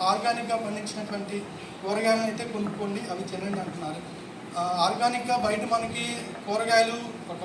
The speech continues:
వంకాయ ఇరవై రూపాయలు ఉంటే, ఆర్గానిక్‌గా పండించింది నలభై ఉంటుంది.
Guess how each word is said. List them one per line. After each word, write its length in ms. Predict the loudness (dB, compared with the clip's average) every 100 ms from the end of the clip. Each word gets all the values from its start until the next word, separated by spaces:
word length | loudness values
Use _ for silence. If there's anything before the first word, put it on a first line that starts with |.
| 0
వంకాయ 360 | 0 4 4 2
ఇరవై 460 | -4 -6 -2 0 0
రూపాయలు 240 | 2 2
ఉంటే, 320 | 0 -2 -2 2
ఆర్గానిక్‌గా 520 | 2 2 -2 -2 0
పండించింది 680 | 2 4 6 10 10 12 12 12 12 12 12 12 12 12 12 12 12 12 12 10 6
నలభై 240 | 2 0 0
ఉంటుంది. 440 | -2 -4 -4